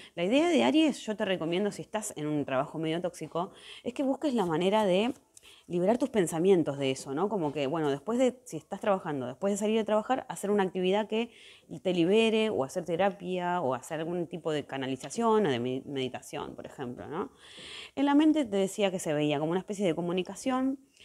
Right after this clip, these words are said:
o de querer comunicarse con alguien desde un modo más romántico,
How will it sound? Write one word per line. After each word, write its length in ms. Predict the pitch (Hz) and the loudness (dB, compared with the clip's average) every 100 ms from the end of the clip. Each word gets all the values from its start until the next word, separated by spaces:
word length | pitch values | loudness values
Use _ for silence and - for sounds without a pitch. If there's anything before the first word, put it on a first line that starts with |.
| - | -10
o 140 | - 208 | -2 0
de 140 | 226 | 2
querer 240 | 185 190 196 | 4 2 2
comunicarse 720 | 170 156 151 180 185 - 185 | 0 0 0 -2 -4 -6 -4
con 160 | 180 | 2
alguien 380 | 208 214 202 202 | 2 4 4 2
desde 180 | 147 165 | 0 0
un 100 | 180 | 0
modo 140 | 175 | 0
más 160 | 185 185 | 0 0
romántico, 720 | 202 240 247 240 220 240 277 | 2 4 2 0 -2 -2 -4